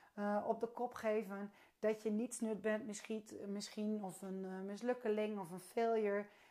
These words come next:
Hè? Dat, dat je dingen niet goed doet, want het lukt je nooit om, nou, vul maar in. Ehm, en dat is helemaal niet waar, want dat ben je verre van. Je bent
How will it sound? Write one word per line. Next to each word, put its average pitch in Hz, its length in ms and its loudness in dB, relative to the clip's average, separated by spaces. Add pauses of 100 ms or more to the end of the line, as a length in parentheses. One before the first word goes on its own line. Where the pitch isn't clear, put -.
(100)
Hè? 294 260 2
Dat, 208 240 0
dat 208 200 0
je 196 100 -10
dingen 214 280 2
niet 214 140 -4
goed 262 260 -2
doet, 233 340 0 (340)
want 220 540 2 (260)
het 196 240 -2
lukt 226 320 -2
je 202 120 4
nooit 214 420 -2
om, 196 460 0 (960)
nou, 190 280 -4 (1400)
vul 214 420 -2
maar 196 300 -2
in. 202 360 -4 (500)
Ehm, 202 560 4 (460)
en 226 140 0
dat 226 160 4
is 214 60 -6
helemaal 233 220 0
niet 214 200 -2
waar, 220 480 2
want 196 260 -6 (140)
dat 190 300 -6
ben 226 220 0
je 185 180 -2 (280)
verre 220 260 0
van. 202 440 -4
Je 185 60 -8
bent 185 140 -10